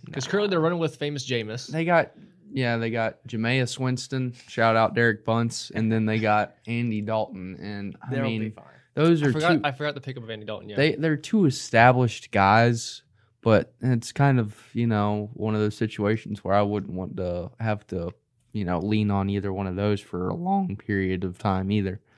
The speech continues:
Speaker 2: They're gonna have a better season, I think, than people think, 'cause I think Jameis works very hard, and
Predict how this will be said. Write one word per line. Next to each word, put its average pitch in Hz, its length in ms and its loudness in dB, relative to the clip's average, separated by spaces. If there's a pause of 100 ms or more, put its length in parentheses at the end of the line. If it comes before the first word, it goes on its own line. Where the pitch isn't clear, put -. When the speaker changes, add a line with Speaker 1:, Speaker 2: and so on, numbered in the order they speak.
(580)
Speaker 2:
They're 160 140 -4
gonna 202 160 -6
have 185 140 -2
a 143 40 -4
better 127 260 -4
season, 120 340 -10
I 110 100 -10
think, 113 240 -16
than 113 140 -20
people 110 260 -16
think, 110 380 -16 (340)
'cause 120 140 -8
I 131 100 -4
think 131 220 -8
Jameis 113 420 -12
works 113 360 -14 (540)
very 135 280 0
hard, 110 340 -10
and 104 80 -20